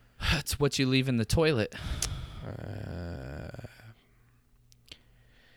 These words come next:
Speaker 1: Did we just lose a fan base? <laughs> We are the piss people off of fantasy. Like, you've gotta have thick skin to listen to this.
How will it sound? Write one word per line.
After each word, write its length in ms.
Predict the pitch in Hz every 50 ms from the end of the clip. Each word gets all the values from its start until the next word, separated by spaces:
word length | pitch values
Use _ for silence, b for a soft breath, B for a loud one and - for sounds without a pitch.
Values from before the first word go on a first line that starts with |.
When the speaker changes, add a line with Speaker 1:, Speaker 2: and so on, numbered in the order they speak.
| b b
Speaker 1:
Did 160 | - 117 113 107
we 120 | 120 117
just 260 | 113 113 113 101 - 107
lose 220 | 104 104 98 101
a 60 | 98
fan 280 | - - 92 90 92 92
base? 380 | 92 92 95 95 - - - -
<laughs> 60 | B B B B B B B B B B B B B B B B B B B B B B B B B B B B B - - - - - - - - 1077 1077 1077 - - - - - - - - - - - - - - - - - - 175 - - - - 175 - - B B B 156 135
We 280 | - 127 143 160 214 226
are 120 | 202 175
the 140 | 143 131 123
piss 340 | - - - 147 151 143 -
people 380 | - - 139 - - 117 113
off 200 | 110 110 107 -
of 100 | 107 95
fantasy. 560 | - - 98 98 98 98 92 - - 90 87
Like, 360 | 92 92 95 98 95 - - - _ _ _ _ _ _ -
you've 200 | - 104 127 175
gotta 200 | - 233 226 202
have 160 | 170 147 120
thick 260 | - - - 131 120 -
skin 360 | - - - 117 110 110 101
to 80 | 98
listen 320 | 87 90 95 - - 95 90
to 40 | 87
this. 400 | 82 82 85 - - - - -